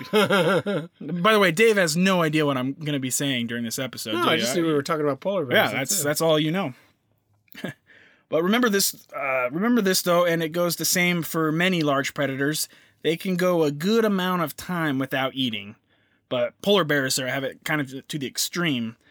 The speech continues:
Speaker 1: Mm-hmm.
Speaker 2: Uh, then when they catch a meal, they eat, like, eighty pounds, or they can eat, like, so much at one sitting.
Speaker 1: Wow.
Speaker 2: They, like, gorge themselves. So their weight will kinda different, will vary. I mean, like,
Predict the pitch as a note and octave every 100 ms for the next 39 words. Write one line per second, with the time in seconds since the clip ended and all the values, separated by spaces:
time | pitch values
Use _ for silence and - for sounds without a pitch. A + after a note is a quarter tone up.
0 | _ _ - C3 A2 A#2+ B2 F3 F#3 F3
1 | E3+ E3 D#3+ C#3+ D3+ D3 D3 G#2+ - A#2+
2 | - - C#3+ C3+ C3 C#3+ C#3+ D#3+ F3 _
3 | D3 C#3+ - G#3+ D3+ C#3 B2+ - - _
4 | _ _ _ _ _ D3+ F3 F#3+ F#3+ F3
5 | - D#3+ F3+ G3 F#3 D3+ F2 C3+ C3 B2+
6 | - - - A3+ A3+ G3+ F#3+ - C#3+ -
7 | G3+ G3+ F#3 F3 - - C3+ B2 C3 D#3
8 | D#3 C3+ - D3 A2 G#2 A#2 A2 A2+ A2+
9 | A2 D3+ D3 C#3 C#3 D#3+ F3 F3 - A#2
10 | G#2 - G2+ G2+ G#2 - _ _ _ _
11 | _ _ _ - - C#3+ C#3 C3+ - _
12 | - C#3+ D#3 E3+ G#3 D#3+ F3+ D3 E3 D#3
13 | F#3 D3 F3+ F3 F3 F#3 F3+ D#3+ D3+ C#3+
14 | E3+ F3+ F#3 D#3+ D3+ C#3+ C#3 -